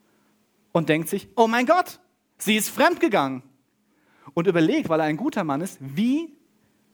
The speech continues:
er sich von ihr trennen kann, ohne sie bloßzustellen. Ist ja netter.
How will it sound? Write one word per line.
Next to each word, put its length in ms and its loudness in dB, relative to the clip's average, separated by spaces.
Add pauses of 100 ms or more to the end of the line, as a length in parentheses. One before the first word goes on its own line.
(240)
er 140 2
sich 120 -12
von 160 -8
ihr 120 -4
trennen 320 -4
kann, 140 -4
ohne 240 -2
sie 100 -8
bloßzustellen. 680 -6
Ist 100 -8
ja 100 0
netter. 360 -8